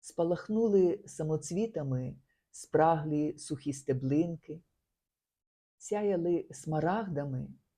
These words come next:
стиглі суниці, скроплюючи з полум'янілими сльозами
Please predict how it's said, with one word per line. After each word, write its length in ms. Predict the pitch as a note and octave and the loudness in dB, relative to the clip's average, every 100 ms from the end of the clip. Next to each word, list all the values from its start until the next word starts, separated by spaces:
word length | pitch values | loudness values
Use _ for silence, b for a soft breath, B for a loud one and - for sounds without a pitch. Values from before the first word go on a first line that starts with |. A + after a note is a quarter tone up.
| _ _ _ | _ _ _
стиглі 480 | - F#3+ A3+ G#3 G3+ | -2 0 2 0 -4
суниці, 840 | - D#3 D3 D3 C#3 - E3 G3 _ _ _ _ _ _ _ _ _ _ | -4 -4 -2 -4 -6 -10 -14 -14 _ _ _ _ _ _ _ _ _ _
скроплюючи 1160 | - - D3+ D#3 D#3+ D3+ C#3+ C3+ D#3 C#3+ C3+ - | -20 -2 4 4 2 -2 0 -2 -4 -4 -4 -8
з 120 | - | -16
полум'янілими 1040 | - D3 C#3+ C#3+ D3 D3+ D3+ C#3 C3+ C3 | -4 -2 -2 0 0 0 0 0 2 0
сльозами 760 | C3+ C3 B2+ C3+ E3+ F3 D#3 | 0 -2 2 2 2 -2 -10